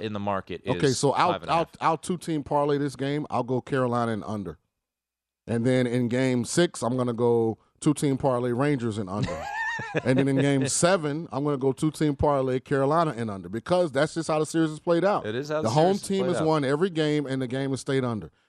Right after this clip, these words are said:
Speaker 2: And I just don't see any deficiency that's so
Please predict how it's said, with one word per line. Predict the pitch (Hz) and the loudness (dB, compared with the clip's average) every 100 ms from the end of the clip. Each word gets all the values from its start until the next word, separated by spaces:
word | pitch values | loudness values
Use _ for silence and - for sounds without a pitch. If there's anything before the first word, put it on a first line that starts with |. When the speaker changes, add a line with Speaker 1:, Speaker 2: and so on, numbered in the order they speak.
| _ 123 | _ 0
Speaker 2:
And | 135 | 2
I | |
just | 156 165 | 2 2
don't | 165 175 139 | 4 2 0
see | - 190 185 160 - _ _ _ _ _ _ | -2 0 2 0 -4 _ _ _ _ _ _
any | 190 202 180 | 4 4 2
deficiency | 135 143 - 202 208 180 151 - 151 | -2 -6 2 2 2 -4 -8 -4 -2
that's | 135 113 | -2 -4
so | - - 196 202 | -6 2 4 4